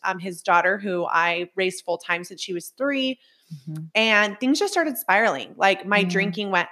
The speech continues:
Speaker 1: out of control, and I'd always, like, partied, but things went way out of,
Speaker 2: Yeah.
Speaker 1: so things start to transpire, and I've just, I've decided I was gonna take my own life. And
Speaker 2: Yeah.
Speaker 1: so being at these places,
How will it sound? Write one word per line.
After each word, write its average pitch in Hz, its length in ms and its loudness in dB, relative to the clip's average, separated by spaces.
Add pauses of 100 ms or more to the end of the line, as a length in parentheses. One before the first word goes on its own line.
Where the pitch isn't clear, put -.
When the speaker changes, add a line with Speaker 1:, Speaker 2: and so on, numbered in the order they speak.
Speaker 1:
out 185 160 4
of 190 80 -4
control, 202 680 4
and 240 120 6
I'd 247 240 4
always, 269 440 4
like, 196 340 2 (100)
partied, 175 560 -4
but 202 200 4 (180)
things 226 320 -4
went 196 220 -2
way 180 180 2
out 185 160 6
of, 190 140 0
Speaker 2:
Yeah. 175 60 -2
Speaker 1:
so 226 420 6 (560)
things 294 220 4
start 247 180 6
to 220 80 -6
transpire, 196 800 4
and 202 100 0
I've 190 140 0
just, - 320 -6
I've 180 180 2
decided 175 340 0
I 175 60 4
was 175 160 -2
gonna 175 140 -6
take - 240 -14
my 160 60 -4
own 131 120 -8
life. - 440 -10 (340)
And 202 160 0
Speaker 2:
Yeah. 180 60 -4
Speaker 1:
so 190 520 6 (640)
being 269 320 6
at 208 200 2
these 202 220 -2
places, 175 880 2